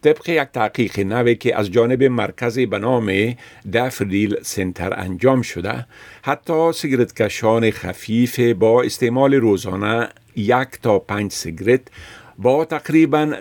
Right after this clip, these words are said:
ده چند خطر بیشتر مبتلا شدن به سرطان ششها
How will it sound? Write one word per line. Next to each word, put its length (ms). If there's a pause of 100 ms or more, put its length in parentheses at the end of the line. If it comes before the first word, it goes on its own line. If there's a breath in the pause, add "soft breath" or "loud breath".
(160)
ده 220
چند 360
خطر 420
بیشتر 480
مبتلا 440
شدن 400
به 200
سرطان 640
ششها 640